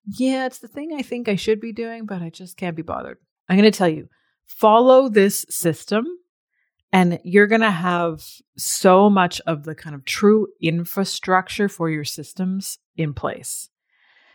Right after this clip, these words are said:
Because as your business grows, and I just keep thinking about the year that is twenty twenty-two and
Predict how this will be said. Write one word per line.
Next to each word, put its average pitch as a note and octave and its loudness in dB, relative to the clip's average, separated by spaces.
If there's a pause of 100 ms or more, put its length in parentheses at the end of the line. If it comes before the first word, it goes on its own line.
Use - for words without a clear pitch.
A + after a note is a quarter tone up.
(120)
Because A#3 4 (220)
as C4 4
your C4+ -4
business F#3 0
grows, E3+ 0
and F3 0 (220)
I G#3 2
just F#3+ -6
keep E3+ -2
thinking D#3+ -8
about D#3 -2 (380)
the F3+ -2
year C#4 4
that F#3+ 4
is D#3 -4
twenty G3+ -2
twenty-two A3 2
and E3+ 4